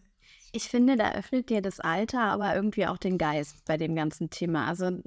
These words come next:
früher war es ja so, ich war ja dann immer Fraktion Schwarz und damit war dann irgendwann diese Tussi-Fraktion für mich total uncool. Und, ähm, man, man musste die ja dann doof finden. Und heutzutage ist es so, dass ich zwar immer noch Fraktion Schwarz bin,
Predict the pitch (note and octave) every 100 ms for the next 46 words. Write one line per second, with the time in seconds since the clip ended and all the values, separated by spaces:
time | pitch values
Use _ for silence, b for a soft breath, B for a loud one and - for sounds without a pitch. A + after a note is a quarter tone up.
0 | - _ - B3+ C#4 A3+ A#3 A#3 G#3 G#3
1 | A3 G3 - G3+ G#3+ G3 - F#3+ G3 F3
2 | - - F#3 E3+ F3+ F3+ A3+ C4 - G#3
3 | G3 G3 F#3+ F#3 F#3+ - F#3 G3+ G3 F#3
4 | F3+ - G3 F#3 F3+ - C3+ - E3+ -
5 | F#3+ F3+ - - - G#3 A#3+ - C#4+ D4
6 | E4+ - B B B B F#3+ G#3 G3+ -
7 | - F#3 F#3+ F#3+ F#3+ G3 _ _ _ -
8 | G3 F#3 G3+ G#3 G#3+ G#3 - F#3 D3 D3+
9 | E3+ E3+ F3 F#3 - C4+ C#4+ G4 B B
10 | B G#3 A#3 A#3+ C4+ C#4+ B3+ A#3+ - B3
11 | B3+ B3 A3 G#3 - - G3 F4 G#3+ G#3
12 | G#3 G3 - F#3+ - A3 F#4 - - A#3+